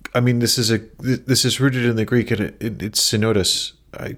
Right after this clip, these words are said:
you know, I ju-, I just think that's, it's like people who say homosexual instead of homosexual. It's just they don't know their Greek because it's, you know,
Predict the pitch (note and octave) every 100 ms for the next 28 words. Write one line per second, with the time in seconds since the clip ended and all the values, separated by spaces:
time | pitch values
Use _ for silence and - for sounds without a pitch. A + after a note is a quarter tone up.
0 | - A#2+ A2 A2 G2+ G2+ A2 - - B2
1 | - G#2 - - B2 D#3+ D#3 F3 F3 D3
2 | C#3+ - A#2+ - - B2+ B2+ A#2+ B2+ B2
3 | C3+ A#2 A2+ A2 - A#2 A2+ C3 B2+ D3
4 | C3+ A#2+ B2+ - A#2 A2+ G#2+ G#2 F#2 -
5 | G2 A2 - - - G#2 - G2+ G2+ -
6 | - - - _ - _ _ _ - F#2
7 | E2+